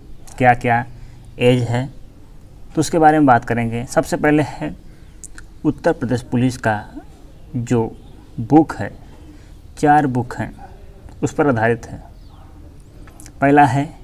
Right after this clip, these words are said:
हिंदी, सामान्य ज्ञान, मैथ,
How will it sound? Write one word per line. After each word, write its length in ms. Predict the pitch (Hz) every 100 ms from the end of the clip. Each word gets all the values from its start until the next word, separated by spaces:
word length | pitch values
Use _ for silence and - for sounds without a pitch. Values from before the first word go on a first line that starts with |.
| - -
हिंदी, 500 | - 123 117 104 120 185 - - - - - - -
सामान्य 480 | 135 120 113 104
ज्ञान, 340 | 101 107 120 - - - - - -
मैथ, 480 | 117 117 113 -